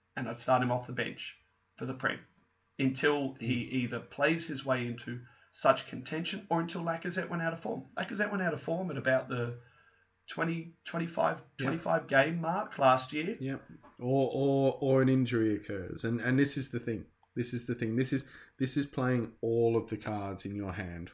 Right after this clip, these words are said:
Speaker 2: rather than, you know, just going for the big ones all the time. So, look, I, I think there's something coming of this, you know, and it, it'll be interesting to see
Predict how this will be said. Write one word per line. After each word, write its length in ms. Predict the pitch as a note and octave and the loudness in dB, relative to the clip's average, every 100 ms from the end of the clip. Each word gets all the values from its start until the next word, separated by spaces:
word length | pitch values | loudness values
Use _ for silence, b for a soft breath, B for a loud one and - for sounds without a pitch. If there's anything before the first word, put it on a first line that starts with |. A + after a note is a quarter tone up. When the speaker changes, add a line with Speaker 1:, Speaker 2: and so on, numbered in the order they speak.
| - | -6
Speaker 2:
rather 340 | G#2 G2 F#2+ | -6 -4 -8
than, 320 | F#2+ F#2+ F#2 - _ - | -8 -8 -10 -12 _ -12
you 120 | F#2+ | -10
know, 160 | F2 C3 _ _ B B B B B | -10 -12 _ _ B B B B B
just 200 | - A2 | -10 -8
going 200 | A2 G#2+ | -4 -6
for 100 | G2 | -6
the 80 | G2+ | -6
big 180 | G2+ F#2+ | -6 -6
ones 280 | G2 F2+ - | -6 -6 -8
all 140 | E2+ | -10
the 60 | F2 | -10
time. 260 | F2 E2 | -10 -12
So, 220 | - G#2+ G2+ B B B B | -10 -10 -12 B B B B
look, 160 | C#3+ C#3+ | 2 4
I, 160 | C3+ - | 0 4
I 140 | C#3+ | 6
think 220 | D3+ E3+ C#3 | 8 6 4
there's 160 | C#3 | 2
something 580 | C#3 B2 A#2+ A#2+ A2+ F#2 _ _ _ _ _ _ _ _ - | 2 0 0 -2 -4 -6 _ _ _ _ _ _ _ _ -8
coming 340 | - C3 C3 | 0 2 4
of 140 | C3+ A#2+ | 2 2
this, 420 | C#3+ E3 - - _ - | 0 0 -2 -8 _ -6
you 160 | B2+ | -2
know, 300 | A2+ B2 - - | 2 2 0 0
and 560 | A#2+ A#2 A#2 A2 A2 G#2+ - | 2 4 4 2 -2 -6 -4
it, 200 | B2+ G#2+ | -2 2
it'll 160 | B2 | 2
be 160 | A#2 A#2+ | 4 4
interesting 580 | A#2+ A#2 A#2 A#2+ A2+ G#2+ | 4 2 -2 -2 -2 -2
to 120 | A2 | -4
see 460 | - G#2+ G#2 G#2 | -2 2 2 2